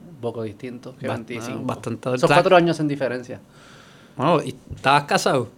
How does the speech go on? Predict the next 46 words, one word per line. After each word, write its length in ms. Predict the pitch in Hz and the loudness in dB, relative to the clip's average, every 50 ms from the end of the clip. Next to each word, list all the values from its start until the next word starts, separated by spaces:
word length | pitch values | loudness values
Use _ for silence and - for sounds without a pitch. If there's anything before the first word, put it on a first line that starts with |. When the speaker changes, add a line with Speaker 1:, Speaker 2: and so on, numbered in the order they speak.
| - - - - - - | -20 -20 -20 -20 -18 -14
Speaker 1:
Y 60 | - 120 | -10 -6
estaba 240 | - 120 113 110 | -2 -2 -2 -2
casado, 360 | 110 113 95 - - - - 110 | -2 -6 -8 -10 -10 -12 -12 -14
sí. 120 | - - - - - - - _ _ _ - - _ - | -16 -18 -18 -18 -20 -20 -20 _ _ _ -20 -20 _ -12
Sí, 60 | - 117 | -2 2
Speaker 2:
¿Con 100 | 131 131 | 2 2
la 80 | 127 123 | 4 4
Speaker 1:
y 20 | |
fue 100 | 120 135 | 4 4
Speaker 2:
relación 280 | 139 135 127 151 143 139 | 4 2 4 4 4 6
de 20 | 139 | 6
cuán-, 80 | 139 139 | 6 4
Speaker 1:
planificada, 440 | 143 135 127 127 - 131 127 127 131 | 4 2 2 2 2 2 2 2 2
o 40 | 131 | 2
sea, 60 | 139 | 2
Speaker 2:
cuán-, 120 | 135 135 135 | 2 4 4
Speaker 1:
fue 160 | 131 127 127 | 2 2 4
Speaker 2:
cuánto 280 | 131 135 127 120 139 117 | 4 2 2 2 2 2
tiempo 320 | 131 123 120 123 - 127 | 2 0 0 0 0 2
de 60 | 123 | 4
la 120 | 123 123 120 | 4 4 2
relación? 560 | 120 120 117 117 107 - - 110 107 107 101 - - _ _ - - - - - - - | 2 0 0 0 0 -2 -4 -4 -4 -6 -8 -14 -20 _ _ -20 -20 -20 -20 -20 -20 -10
Speaker 1:
De 240 | 131 120 127 127 | -2 0 0 2
novio, 680 | 131 135 147 160 180 185 175 175 170 165 165 160 135 - | 2 2 2 2 2 2 2 2 2 2 0 0 -2 -4
nosotros 300 | 156 147 - - 143 147 147 | -6 -6 -4 -4 -4 -4 -2
tuvimos 360 | 175 170 170 170 170 170 165 | -4 -4 -2 -2 -2 -2 0
a 60 | 165 | 0
Daniel 340 | 160 160 160 160 160 165 160 | 0 0 -2 -2 -2 -2 -2
en 60 | 156 156 | -2 -4
el 100 | 156 156 | -4 -4
dos 120 | 156 156 147 | -4 -6 -4
mil 140 | 151 156 156 | -6 -6 -6
dieciséis, 560 | 156 151 147 160 151 151 - 175 170 170 160 | -6 -6 -8 -8 -8 -6 -4 -4 -4 -2 -2
llevamos 360 | 135 131 123 123 131 143 143 | 0 0 0 0 0 -2 -2
de 100 | 143 143 | -2 -2
novio 300 | 143 147 147 147 147 143 | -2 -4 -4 -4 -4 -4
el 100 | 139 139 | -4 -4
dos 100 | 135 139 | -6 -6
mil 200 | 135 139 143 143 | -6 -6 -6 -6
dos, 340 | 143 160 165 165 160 151 - - - - | -4 -2 -2 -2 -4 -6 -10 -16 -10 -2
no, 280 | 139 143 143 135 - - - - - - | 0 2 2 0 -2 -6 -18 -20 -20 -14
diablo, 220 | - 82 95 101 92 - - - - - | -12 -10 -10 -10 -12 -16 -20 -20 -10 -4
Daniel 320 | - 117 117 120 127 131 | -2 0 0 0 0 -2
dos 100 | 135 123 | -2 -4
mil 160 | 117 123 113 120 | -4 -6 -6 -4
dieciocho, 520 | 139 117 - - 98 104 104 107 - | -6 -6 -6 -6 -8 -8 -8 -8 -10